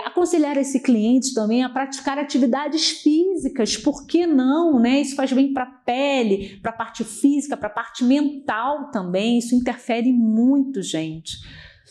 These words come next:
na, no resultado que a gente espera do nosso tratamento, tá bom?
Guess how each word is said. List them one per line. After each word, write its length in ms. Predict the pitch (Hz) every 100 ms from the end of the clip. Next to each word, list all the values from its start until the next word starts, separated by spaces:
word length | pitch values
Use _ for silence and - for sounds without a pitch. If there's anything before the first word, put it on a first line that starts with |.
| _ _
na, 720 | 185 202 226 240 254 294 311 247
no 140 | 339
resultado 840 | 320 311 294 - 269 247 294 262
que 80 | 285
a 20 |
gente 240 | 262 240 -
espera 380 | - 226 220
do 100 | 196
nosso 300 | 190 180 -
tratamento, 720 | - 170 170 160 139 151 - - _ - -
tá 120 | 165
bom? 460 | 175 262 - -